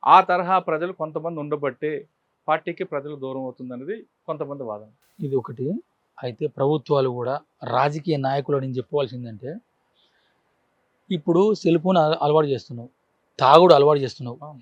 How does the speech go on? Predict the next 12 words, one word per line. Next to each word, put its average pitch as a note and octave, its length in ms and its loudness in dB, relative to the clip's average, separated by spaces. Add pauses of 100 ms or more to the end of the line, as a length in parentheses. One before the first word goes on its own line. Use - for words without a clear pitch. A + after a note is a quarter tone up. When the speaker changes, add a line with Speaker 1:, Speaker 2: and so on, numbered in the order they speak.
(160)
Speaker 2:
ఈ F#3+ 40 -6
ఖర్చులు E3 400 2
కావాలంటే E3+ 360 4
దొంగలు, E3 560 -2
రౌడీలు, D3+ 540 -2 (220)
గుండాలు D#3+ 300 6
Speaker 1:
రావాలి. F3 200 6
Speaker 2:
తయారవుతున్నారు. D3+ 500 2
Speaker 1:
రావాలి. D3 280 -8 (120)
Speaker 2:
ఇప్పుడు G3 180 8
Speaker 1:
అదే G3+ 80 10
Speaker 2:
నక్సలి-, F#3 320 10